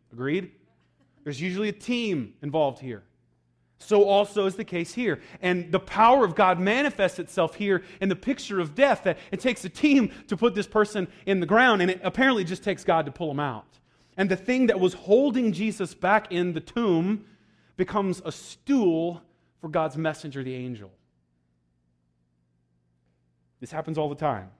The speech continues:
Uh, in our basement, um, there is a massive recliner that we love to hang out in, and my daughters love it, but they can't move it. And when they want to put it in front of the thing that they want to put it in front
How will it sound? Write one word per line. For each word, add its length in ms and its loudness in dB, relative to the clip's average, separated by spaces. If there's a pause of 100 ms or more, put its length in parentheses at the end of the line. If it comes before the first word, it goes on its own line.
(320)
Uh, 260 -8
in 100 -4
our 140 -2
basement, 560 -6 (960)
um, 180 -20
there 220 -4
is 140 -2
a 380 -6 (420)
massive 420 -6
recliner 600 -8
that 140 -12
we 240 -12 (420)
love 280 -4
to 100 -8
hang 260 -8
out 220 -10
in, 300 -12
and 560 -10
my 120 -8
daughters 440 -2
love 260 -2
it, 160 -6
but 140 -16
they 160 -4
can't 320 -10
move 220 -6
it. 120 -20 (1000)
And 100 -8
when 100 -4
they 100 -2
want 160 0
to 60 0
put 220 -4
it 100 -4
in 100 -10
front 140 -6
of 60 -6
the 60 -10
thing 200 -8
that 80 -10
they 80 -8
want 140 -6
to 80 -10
put 120 -6
it 40 -4
in 100 -8
front 340 -10